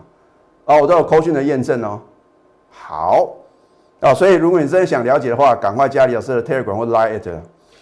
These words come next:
为什么这一趟台象啊，大象翻身呢？哈，你看我在礼拜三啊，哦，我虽然说预测呢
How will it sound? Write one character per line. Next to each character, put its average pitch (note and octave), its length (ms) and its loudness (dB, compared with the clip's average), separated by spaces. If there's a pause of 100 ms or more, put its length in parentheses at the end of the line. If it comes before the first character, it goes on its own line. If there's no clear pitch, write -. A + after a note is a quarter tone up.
(760)
为 C#4+ 300 6
什 F3+ 280 2
么 E3+ 160 4
这 A3+ 240 4
一 A3 80 2
趟 C#3+ 280 0 (520)
台 C#3+ 320 2
象 E3 320 0
啊， G#2+ 180 -6 (200)
大 F#3+ 220 4
象 D#3+ 280 0
翻 C#3 200 2
身 C3 200 -2
呢？ G#2+ 160 -6 (400)
哈， E3 420 4
你 B2+ 80 -2
看 F3+ 220 4 (500)
我 F3 160 4
在 C#4+ 180 6
礼 G3 140 0
拜 B3+ 180 6
三 A#3 280 4
啊， D3+ 320 2 (500)
哦， F3 80 4 (160)
我 D#3 60 8
虽 A#3 120 6
然 G#3+ 160 6
说 A3 320 4
预 A#3 160 -4
测 F#3+ 340 4
呢 E3 360 0